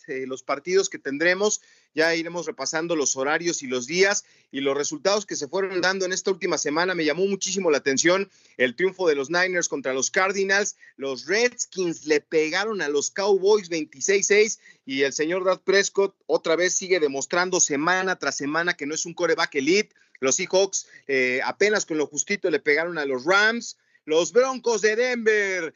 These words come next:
último partido de la temporada y ganaron treinta y uno veintiocho. Y parece que hay una luz al final del túnel. Creo que Russell Wilson sí puede jugar bien. Anoche los Lions le pegaron a los Packers veinte dieciséis. ¿Qué hubiera pasado si, si los Seahawks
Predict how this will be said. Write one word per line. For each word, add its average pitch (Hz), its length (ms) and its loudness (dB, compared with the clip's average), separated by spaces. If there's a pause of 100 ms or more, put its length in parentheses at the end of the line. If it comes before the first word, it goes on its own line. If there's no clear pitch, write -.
(160)
último 214 640 -2
partido 202 400 0
de 208 80 0
la 170 80 2
temporada 185 520 0
y 190 40 4
ganaron 190 280 0
treinta 160 300 -2
y 175 80 2
uno 196 140 -2
veintiocho. 202 560 2 (280)
Y 127 200 -10
parece 151 360 -2
que 170 120 2
hay 170 60 4
una 160 140 0
luz 165 220 2
al 147 100 0
final 156 320 0
del 139 200 0
túnel. 165 320 0
Creo 170 160 0
que 156 80 -2
Russell 156 300 2
Wilson 160 340 0
sí 165 140 0
puede 160 240 2
jugar 156 340 0
bien. 196 240 2 (200)
Anoche 170 640 0
los 143 220 -2
Lions 175 580 0
le 135 140 -4
pegaron 151 360 -2
a 135 60 -6
los 123 160 -6
Packers 165 560 -4
veinte 170 340 -2
dieciséis. 139 920 0 (260)
¿Qué - 80 -10
hubiera 170 240 0
pasado 160 400 0
si, 117 440 -4
si - 180 -12
los 113 160 -4
Seahawks - 500 -2